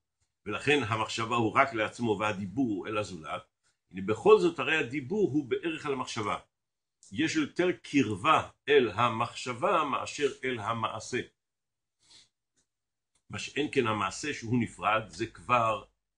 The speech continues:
אה, יוצא החוצה, לא רק אל הזולת, אלא אל העולם. בדיבור אתה מדבר על הזולת. יש אנשים שמדברים גם לכבש, לכלב שלהם, אבל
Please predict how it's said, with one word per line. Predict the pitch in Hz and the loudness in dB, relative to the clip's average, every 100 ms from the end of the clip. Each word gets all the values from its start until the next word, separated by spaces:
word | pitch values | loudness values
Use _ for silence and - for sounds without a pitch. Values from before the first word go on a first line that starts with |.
| - | -2
אה, | 104 98 | 0 0
יוצא | 90 92 110 - 143 | -2 -2 -4 -4 -2
החוצה, | 127 120 - 135 110 | 0 -2 -4 -8 -6
לא | 95 127 | -4 -4
רק | 156 - 131 | -4 -8 -8
אל | 113 | -6
הזולת, | 104 95 101 123 143 - 104 | -6 -8 -6 -4 -6 -8 -6
אלא | 104 104 - | -4 -6 -6
אל | 110 101 | -8 -6
העולם. | 104 - 98 107 90 - _ _ _ _ _ _ | -8 -6 -4 -2 -4 -8 _ _ _ _ _ _
בדיבור | 139 135 127 143 160 | 0 4 4 4 0
אתה | 131 131 113 | 0 0 -4
מדבר | 107 101 92 127 | -4 -6 -4 -4
על | 117 | -4
הזולת. | 104 98 101 85 104 | -6 -4 -4 -4 -8
יש | 107 | -10
אנשים | 101 95 98 | -10 -12 -16
שמדברים | 87 85 85 95 92 | -18 -18 -16 -14 -14
גם | 90 | -14
לכבש, | 90 131 113 95 | -12 -12 -12 -14
לכלב | 69 82 - 127 | -18 -18 -14 -14
שלהם, | 95 85 82 85 | -14 -16 -16 -12
אבל | 107 | -10